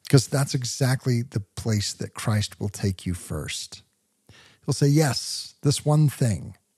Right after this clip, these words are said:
You follow me, and this, let this one thing take care of itself."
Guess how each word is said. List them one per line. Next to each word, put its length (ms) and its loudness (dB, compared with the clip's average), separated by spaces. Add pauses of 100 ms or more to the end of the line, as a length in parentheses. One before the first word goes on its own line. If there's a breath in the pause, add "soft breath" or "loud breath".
(400)
You 180 4
follow 400 0
me, 380 0 (100)
and 120 0
this, 300 -2
let 160 0
this 220 0
one 180 2
thing 220 -2
take 240 -4
care 240 -2
of 100 -8
itself." 640 -12